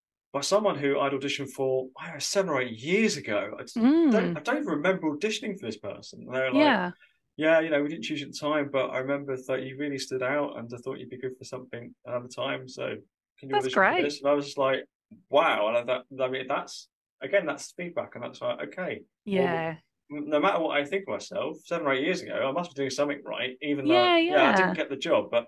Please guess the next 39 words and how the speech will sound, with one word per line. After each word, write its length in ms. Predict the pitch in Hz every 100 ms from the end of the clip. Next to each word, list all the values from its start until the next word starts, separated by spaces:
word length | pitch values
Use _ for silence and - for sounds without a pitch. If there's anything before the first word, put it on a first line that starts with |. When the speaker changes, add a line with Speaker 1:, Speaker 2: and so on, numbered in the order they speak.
| -
Speaker 1:
again, 440 | 127 170 147 113 -
you're 100 | 123
moving 340 | 123 127 123
in 100 | 120
the 80 | 117
right 200 | 117 113
direction. 440 | 113 127 - - 98
You're 100 | -
doing 180 | - -
good. 60 |
Speaker 2:
Yeah, 460 | 269 262 226 190 170 - -
yeah. 280 | 233 220 - _ _ _ _ -
Speaker 1:
So, 200 | 113 107 107 _ _ _ _ _ _ _ _ _ _ _ _ _ _ -
yeah, 120 | - - - - - _
it's 180 | _ - - _ _ _ _ _
tough 120 | - -
old 120 | -
game, 260 | 95 101 110 -
isn't 180 | - -
it? 80 | - _ _ _ _ _ _ -
<laughs> 320 | 175 - 190 - - - -
Speaker 2:
And 100 | 285
it's, 200 | 330 131
Speaker 1:
Why 160 | 262
do 60 | 127
we 80 | 220
do 100 | -
Speaker 2:
it's 140 | 302
Speaker 1:
it 40 | -
Speaker 2:
really 260 | 311 320
Speaker 1:
ourselves? 100 | 240
Speaker 2:
tough 280 | - 180 - -
because 260 | 233 277
also 360 | 269 277 - 262
the, 120 | 220
like, 400 | 202 175 175 - _ _ _ _ _ _ _ _ _ _ _ _ _ _ _ _ _ _ _ -
the 100 | 208
proportion 640 | - 214 - 220 220 233
of 180 | 202 185